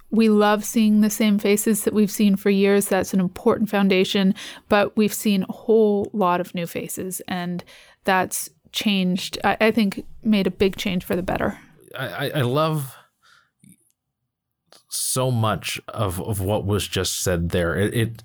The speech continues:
Speaker 2: as a father with two daughters, and both having already, you can tell, a real eye toward doing their own thing and science and tech and engineering,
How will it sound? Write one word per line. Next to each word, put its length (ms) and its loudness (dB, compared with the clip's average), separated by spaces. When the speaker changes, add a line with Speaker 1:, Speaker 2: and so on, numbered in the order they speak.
Speaker 2:
as 160 0
a 60 -2
father 360 0
with 180 -2
two 200 0
daughters, 640 0
and 220 -2
both 260 0
having 400 -2
already, 400 0
you 120 0
can 140 -2
tell, 280 -2
a 60 0
real 260 0
eye 260 -2
toward 640 0
doing 300 2
their 180 0
own 240 0
thing 640 0
and 540 0
science 640 -2
and 300 -2
tech 440 -4
and 140 -2
engineering, 680 0